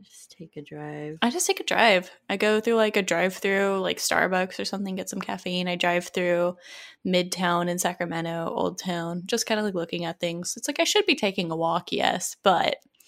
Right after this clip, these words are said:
Speaker 1: <laughs> You can see more on a drive.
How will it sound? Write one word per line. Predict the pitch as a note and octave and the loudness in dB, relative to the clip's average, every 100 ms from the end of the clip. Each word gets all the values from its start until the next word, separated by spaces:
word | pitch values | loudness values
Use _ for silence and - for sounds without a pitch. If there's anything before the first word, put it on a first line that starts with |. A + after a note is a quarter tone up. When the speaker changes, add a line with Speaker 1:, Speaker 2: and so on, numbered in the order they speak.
| - | 0
Speaker 1:
<laughs> | - A3+ G#3 A#3+ G3 G#3 G#3+ _ _ | 2 2 2 0 0 -2 -6 _ _
You | - | -4
can | G3+ A#3 | 4 4
see | A3 G#3+ | 6 4
more | F#3+ F#3 E3 | 6 6 4
on | D#3 D3+ | 2 -2
a | D3+ | -4
drive. | D#3 D#3 D#3+ | -8 -10 -12